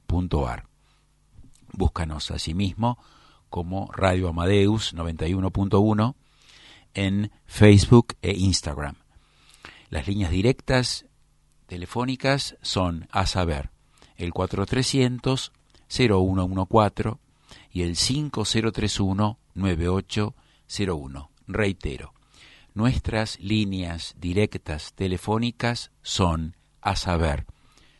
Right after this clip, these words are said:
cuatro trescientos, cero uno uno cuatro y el cinco cero tres uno, nueve ocho cero uno. Les brindo,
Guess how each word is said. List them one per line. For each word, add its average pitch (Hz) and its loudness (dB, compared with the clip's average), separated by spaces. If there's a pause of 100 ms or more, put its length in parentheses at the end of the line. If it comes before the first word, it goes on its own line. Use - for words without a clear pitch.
(300)
cuatro 107 2
trescientos, 113 -4 (440)
cero 104 4
uno 90 2
uno 90 -4
cuatro 113 0 (560)
y 90 -6
el 87 -4
cinco 135 0
cero 107 2
tres 90 -6
uno, 101 0 (280)
nueve 90 2
ocho 101 4 (280)
cero 92 0
uno. 60 -6 (1300)
Les 90 0
brindo, 110 4